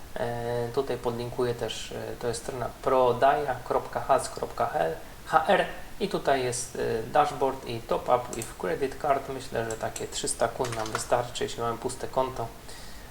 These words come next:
Zapłacimy za to tylko dwieście trzydzieści cztery kuny i będziemy mogli przejechać praktycznie przez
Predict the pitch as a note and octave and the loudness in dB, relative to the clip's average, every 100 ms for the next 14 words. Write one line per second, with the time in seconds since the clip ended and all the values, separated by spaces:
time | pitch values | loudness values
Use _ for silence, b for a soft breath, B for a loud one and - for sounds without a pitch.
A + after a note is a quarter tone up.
0 | B B2 B2 B2 - C3 A#2 A2 A2 - | B 2 4 2 0 0 0 2 0 2
1 | A2+ A#2 B2 A2+ - B2 A#2 - - - | 2 2 -2 -2 -4 -4 -4 -2 0 2
2 | A#2+ - F3+ F#3 C3 B2+ B2+ C3 B2+ A#2 | 2 2 0 0 0 0 0 0 0 0
3 | - D3 C#3+ B2+ - - A#2 B2 - A#2 | 0 4 4 4 2 0 0 0 0 -2
4 | - A2 | -2 -4